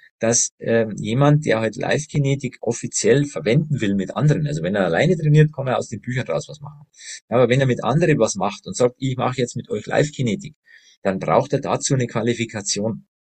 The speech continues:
Ja? Ähm, das einfach so zu behaupten, i-, ist halt nicht in Ordnung.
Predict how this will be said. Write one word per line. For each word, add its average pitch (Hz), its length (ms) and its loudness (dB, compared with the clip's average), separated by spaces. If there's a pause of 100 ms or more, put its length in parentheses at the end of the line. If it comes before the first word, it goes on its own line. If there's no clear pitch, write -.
(800)
Ja? 127 240 -4 (400)
Ähm, 101 440 -2
das 113 200 0
einfach 127 340 0
so 139 220 4
zu - 220 -8
behaupten, 107 800 4
i-, 117 80 -4
ist - 420 -4
halt 127 180 2
nicht 127 140 -2
in 123 140 -4
Ordnung. 147 480 -2